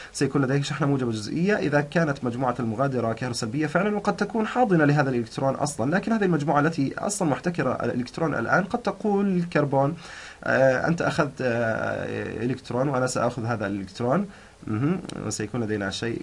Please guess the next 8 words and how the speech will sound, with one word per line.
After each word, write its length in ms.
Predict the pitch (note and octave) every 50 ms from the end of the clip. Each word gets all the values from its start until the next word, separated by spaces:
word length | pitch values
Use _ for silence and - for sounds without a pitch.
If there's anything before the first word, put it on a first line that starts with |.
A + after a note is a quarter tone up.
| - -
كهذا 640 | - G#2 G2 A2+ A#2 G#2+ G#2 F#2+ G2 F#2+ G2 G2
في 120 | F#2+ - F#2+
النهاية. 580 | G2 G2 F#2+ F2+ G2+ G#2 G2+ F#2+ G#2 D3 F3 E3+ - - - - - - - - - - - - - - - - - - - - -
مم، 280 | G2+ G2 F#2+ G2 F#2+
في 120 | F#2 F#2 G2
الواقع 360 | F#2+ F#2+ F#2+ F#2+ F#2+ - -
سأعيد 360 | - - G2 F#2 F#2+ G#2 G2 F#2 -
رسمه. 460 | F#2+ - - - F2+ F2+ F#2+ F#2+ G#2+